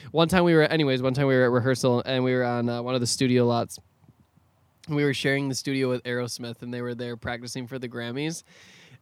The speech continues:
And when we, when I finished my rehearsal with the band, I left, and we were in this van. I, it was just me and the driver of this van. And, um, we were driving past, and I was like, "That looks like, oh, it's Lizzo." And Lizzo was there practicing with her choreographer for the Grammys.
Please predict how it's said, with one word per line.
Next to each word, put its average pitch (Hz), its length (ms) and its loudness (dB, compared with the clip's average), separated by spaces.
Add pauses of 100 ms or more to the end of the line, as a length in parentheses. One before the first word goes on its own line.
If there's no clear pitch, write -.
And 165 340 2
when 165 120 2
we, 165 100 2
when 160 240 0
I 156 80 4
finished 160 420 -2
my 143 160 0
rehearsal 143 480 -2
with 139 140 -2
the 135 80 -2
band, 127 320 -2
I 127 80 -2
left, 127 400 -2
and 135 80 0
we 127 100 0
were 127 60 0
in 127 120 -2
this 123 180 -6
van. 127 320 -2
I, 117 140 -4
it 131 60 -2
was 139 140 -2
just 139 180 0
me 135 220 -2
and 123 100 -10
the 120 60 -16
driver 123 400 -18
of 117 140 -14
this 117 160 -20
van. 117 480 -14 (400)
And, 123 280 0
um, 117 380 -4 (200)
we 139 80 -2
were 139 60 2
driving 135 360 0
past, 131 440 0
and 127 140 -6
I 123 80 -4
was 123 100 -6
like, 135 180 -6
"That 220 180 -4
looks 330 200 -10
like, 233 200 -6
oh, 302 280 0
it's 262 160 -6
Lizzo." 226 560 4
And 160 180 0
Lizzo 170 340 0
was 180 180 0
there 165 240 0
practicing 160 540 -6
with 156 140 -6
her 147 100 -10
choreographer 135 720 -6
for 135 100 -8
the 123 80 -8
Grammys. 117 500 -8